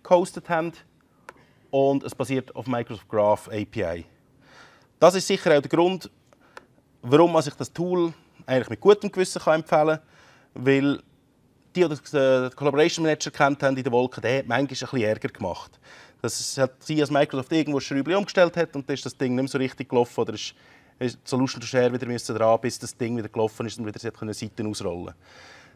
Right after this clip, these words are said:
Dann hier haben sie jetzt eigentlich komplett auf Graph aufgebaut. Sie haben keine Technologien vermixt. Was im Graph nicht unterstützt wird,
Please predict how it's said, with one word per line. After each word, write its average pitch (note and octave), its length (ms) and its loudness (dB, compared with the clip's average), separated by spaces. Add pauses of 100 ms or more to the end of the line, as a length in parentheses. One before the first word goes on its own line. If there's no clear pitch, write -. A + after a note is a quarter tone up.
(180)
Dann F#3 160 6
hier F#3 160 4
haben D3+ 120 0
sie C#3 80 -12
jetzt C3+ 100 -4
eigentlich B2+ 180 -2
komplett D3+ 440 0 (180)
auf - 180 -14
Graph C#3+ 340 4
aufgebaut. F#3+ 600 -2
Sie - 140 -8
haben B2+ 100 -6
keine A#2+ 200 -4
Technologien A#2+ 640 -6
vermixt. F3 540 -12 (420)
Was C#3+ 340 0
im C3 140 -6
Graph D3+ 380 4
nicht B2+ 120 -4
unterstützt C3 540 -4
wird, A2+ 340 -6